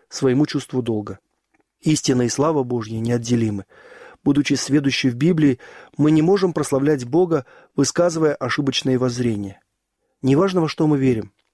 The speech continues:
важно правильно жить", утверждают многие. Но ведь именно наша вера и формирует нашу жизнь. Когда свет и истина находятся в нашем распоряжении,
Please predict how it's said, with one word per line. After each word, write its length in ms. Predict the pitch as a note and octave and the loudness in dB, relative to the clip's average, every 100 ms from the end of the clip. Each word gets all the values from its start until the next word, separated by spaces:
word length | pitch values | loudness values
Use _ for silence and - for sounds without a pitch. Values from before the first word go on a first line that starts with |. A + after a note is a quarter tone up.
| - | -4
важно 300 | C3 C3 C3+ | -2 0 0
правильно 440 | D3 D3+ C#3+ C#3 | 0 0 2 0
жить", 240 | C3 E3+ - | 0 -2 -4
утверждают 520 | - A#2+ A2 A#2 A2 | -8 -4 -2 -2 -2
многие. 400 | A#2+ A2+ G2+ G2+ _ _ _ _ - - - | -2 -2 -6 -12 _ _ _ _ -20 -14 -2
Но 80 | C#3+ | 0
ведь 200 | F3+ A3+ | 2 2
именно 220 | G#3+ G#3 | 2 4
наша 300 | G3+ G3+ F3 | 4 2 2
вера 260 | E3 G#3 G3+ | 2 4 2
и 40 | |
формирует 540 | - F#3+ F#3 G#3 G#3+ | 2 2 4 4 2
нашу 240 | G3 - E3+ | 0 0 0
жизнь. 380 | D3+ B2 G2 - _ - - - | 2 2 0 -10 _ -20 -20 -12
Когда 300 | - C3+ F3 | -2 0 0
свет 320 | - F#3 F#3+ | 2 2 2
и 160 | E3+ F#3+ | 2 0
истина 300 | - E3 D#3+ | 0 2 2
находятся 480 | D#3 F3 F3 - C#3 | 2 2 0 2 2
в 20 | |
нашем 300 | E3 D#3+ D#3 | 2 0 -2
распоряжении, 800 | C#3 - C3+ B2+ E3+ E3 B2+ | -2 0 0 2 4 2 0